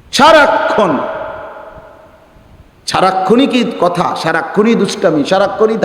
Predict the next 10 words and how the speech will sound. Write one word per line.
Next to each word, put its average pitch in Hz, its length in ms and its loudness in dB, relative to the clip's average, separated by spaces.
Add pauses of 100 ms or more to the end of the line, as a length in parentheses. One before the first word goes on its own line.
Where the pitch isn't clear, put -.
হাসি, 175 320 -2 (680)
ধাক্কাধাক্কি, 156 680 0 (400)
মোবাইল, 185 600 2
নাচ 175 400 0
গান, 185 240 0 (840)
এটা 180 140 0
কোনো 185 220 2
জিন্দিগি 202 480 4
হলো 240 160 4
মিয়া? 233 200 2